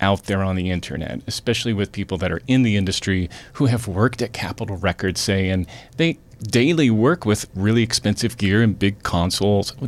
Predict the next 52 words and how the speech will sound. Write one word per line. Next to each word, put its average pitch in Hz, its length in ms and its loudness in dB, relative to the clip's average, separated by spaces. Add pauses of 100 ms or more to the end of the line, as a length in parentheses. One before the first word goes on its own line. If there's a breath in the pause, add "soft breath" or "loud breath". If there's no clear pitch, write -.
(320)
Most 180 280 0
people 240 220 -2
don't 208 180 2
have 226 240 -2
that. 64 220 -4 (140)
They've - 140 -4
got 175 140 2
their 175 100 -6
computer, 170 480 -2 (260 loud breath)
and 139 100 0
there's 147 140 2
all 156 300 -4
kinds 165 320 -2
of 120 100 -2
great 127 380 2 (420 loud breath)
things 175 380 0
you 147 80 0
can 113 160 4
do 123 460 4
with 120 120 -2
what 160 160 2
you 107 140 0
already 113 280 4
have. 98 420 2 (260 loud breath)
So - 160 -2
I - 80 0
always 147 320 2
keep 117 280 0
that 107 280 4 (120)
in 101 120 2
mind, 90 460 0 (280)
you 113 120 -8
know, 98 120 -2
when 117 140 4
I'm 101 100 2
doing 101 280 2
these 82 200 -2
things. 85 300 0 (240 loud breath)
And 120 100 2
believe 143 260 4
it 113 60 2
or 87 40 0
not, 104 280 0 (400 loud breath)
I 135 120 2
do 131 320 4 (500 loud breath)
try 127 180 2
to 120 80 2
come 120 200 0
from 98 160 -4
a 98 40 0
place 98 460 0
where 90 360 0